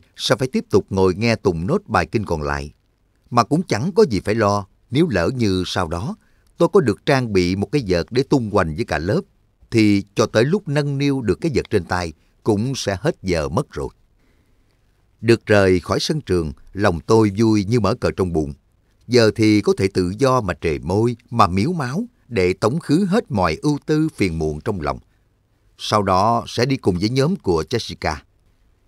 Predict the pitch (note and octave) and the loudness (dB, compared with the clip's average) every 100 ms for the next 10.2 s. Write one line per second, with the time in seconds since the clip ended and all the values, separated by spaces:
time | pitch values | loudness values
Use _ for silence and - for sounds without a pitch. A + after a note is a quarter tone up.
0 | _ _ _ _ G2+ A2+ A2 G2+ G2+ F#2 | _ _ _ _ 2 2 2 0 0 0
1 | G#2+ F2 F2 E2 D2+ B2+ F#3+ - D3+ A2 | -2 0 2 2 2 2 2 0 0 2
2 | F#2+ F#2 D#3 - A#2 G#2+ E2 C2 - _ | 2 2 -2 -2 -2 0 -2 -4 -12 _
3 | _ - B2 A#2 A2+ - D3+ G2+ G#2 G2+ | _ 0 4 4 4 2 0 0 0 -2
4 | F#2+ F#2+ G2 F2+ E2 D#2 F#2 E2 E2 - | 0 -4 -2 -2 -2 -2 -2 -2 -2 -4
5 | A#2 F#2 - E2+ D2+ _ _ _ _ E3+ | -6 -6 -6 -6 -6 _ _ _ _ 2
6 | A#2+ F2+ F2 A2+ G#2+ G2+ C#3+ D#3+ D#2+ E2 | 4 2 2 4 4 4 0 0 0 -2
7 | - A2+ G2+ D#2 D2 - _ _ _ _ | 0 0 0 -2 -6 -8 _ _ _ _
8 | _ _ - G#2 G#2+ G#2 G#2 B2 C3 B2 | _ _ -2 2 4 4 2 0 0 2
9 | A#2 F#2 E2 A#2 G#2+ A2+ A2 F#2+ F#2 F2+ | 2 0 0 -2 0 0 0 -2 -2 0
10 | A2+ | 0